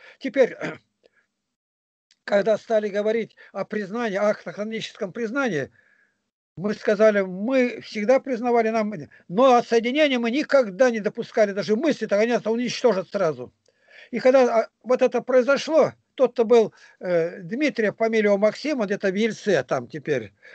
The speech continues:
Каждый, говорит, когда с-, епархиальное собрание нами начинал, нами заканчивал. А этого Бог дал. Где он там был? В Чехословакии служил, в Эстонии,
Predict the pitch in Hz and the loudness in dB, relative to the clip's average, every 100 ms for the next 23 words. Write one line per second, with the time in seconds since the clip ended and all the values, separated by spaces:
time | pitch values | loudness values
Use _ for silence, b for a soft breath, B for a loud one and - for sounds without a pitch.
0 | B B _ _ _ - - 277 233 240 | B B _ _ _ -10 -2 0 2 0
1 | 233 220 220 - 233 214 170 - - 214 | 0 -6 -10 -4 2 4 2 -4 -18 -14
2 | 214 226 208 240 220 - 233 226 254 214 | -4 -2 0 0 0 0 0 2 2 2
3 | 208 233 208 208 185 233 247 208 202 190 | 0 0 0 -2 -2 2 2 2 2 0
4 | 170 170 175 139 - 131 107 - B B | 2 0 0 -2 -4 -6 -6 -12 B B
5 | B - 277 311 277 226 226 240 214 185 | B 4 8 8 8 2 4 4 2 2
6 | 160 117 _ _ _ - _ - - _ | -2 -2 _ _ _ -20 _ -20 -20 _
7 | _ _ 170 262 247 208 208 190 170 127 | _ _ -4 2 2 0 -4 0 -2 -2
8 | b b b - - 240 196 254 247 277 | b b b -18 -10 -8 -6 0 4 4
9 | 247 220 185 226 185 190 165 156 226 - | 2 -2 -4 -4 -4 -2 -2 0 -2 0
10 | 277 269 220 165 | 4 6 4 0